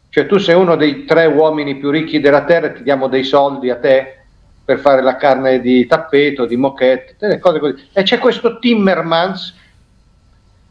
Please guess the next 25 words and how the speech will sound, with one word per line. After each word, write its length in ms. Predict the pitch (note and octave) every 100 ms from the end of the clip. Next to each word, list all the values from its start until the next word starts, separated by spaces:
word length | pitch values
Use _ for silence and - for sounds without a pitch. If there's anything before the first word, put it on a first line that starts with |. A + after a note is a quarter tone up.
| _
che 120 | - D#3
è 40 |
il 60 | C#3
vice 840 | F#3+ F#3+ D#3+ D3+ C#3 C3+ B2 A#2+
della, 360 | B2 B2 A#2+ A#2
della 240 | A#2+ A#2+
baronessa, 680 | B2 B2+ C#3+ E3 B2 - A2
che 100 | A2
vuol 220 | A#2+ A#2+
prendere 680 | A#2+ A#2+ A#2 A2+ A2 G#2+ - _ _ _
il 100 | -
suo 180 | - A#2
po-, 200 | C3+ - - _ _
che 120 | F3
ha 60 | E3
fatto 240 | F#3+ F3+
questo 240 | D3+ D#3+
pacchetto 440 | D#3 D#3 F3+ F3 F3+
natura, 480 | F#3+ F3+ G3 G3+ -
che 180 | C3 C3
di 80 |
fatto 420 | C3+ F3+ F3+ - B2
è 100 | A#2+
il 180 | B2
ritorno 800 | C#3 E3 F3+ G3 F3 C#3 B2 -